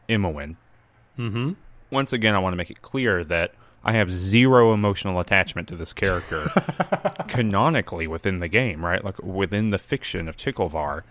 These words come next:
Speaker 1: purposefully zero connection with this character, and yet, here we are. So I, I feel, I feel bad. I don't wanna spend that money. What I'm saying is I don't wanna spend that money.
Speaker 2: Sure.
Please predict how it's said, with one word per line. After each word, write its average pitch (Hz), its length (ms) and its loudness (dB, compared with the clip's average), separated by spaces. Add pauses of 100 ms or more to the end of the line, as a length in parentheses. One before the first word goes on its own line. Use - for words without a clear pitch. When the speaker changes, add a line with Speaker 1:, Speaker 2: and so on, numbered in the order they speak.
(580)
Speaker 1:
purposefully 101 680 4
zero 90 720 4
connection 85 440 -4
with 80 120 -6
this - 160 -4
character, 131 540 -2
and 107 300 2
yet, 98 420 0 (1040)
here 120 180 2
we 92 160 0
are. 104 280 2
So 131 240 2
I, 55 420 0
I - 40 2
feel, 117 580 2
I 113 60 0
feel 113 180 2
bad. 92 500 0 (720)
I 139 60 6
don't 151 100 6
wanna 147 140 2
spend 120 220 -4
that 104 100 -2
money. 95 340 -6 (220)
What 117 100 2
I'm 110 80 2
saying 107 200 0
is 95 120 -2
I 92 60 0
don't 98 180 -2
wanna 90 140 -6
spend 82 260 -10
that 78 120 -10
money. 82 340 -12 (240)
Speaker 2:
Sure. 151 380 -4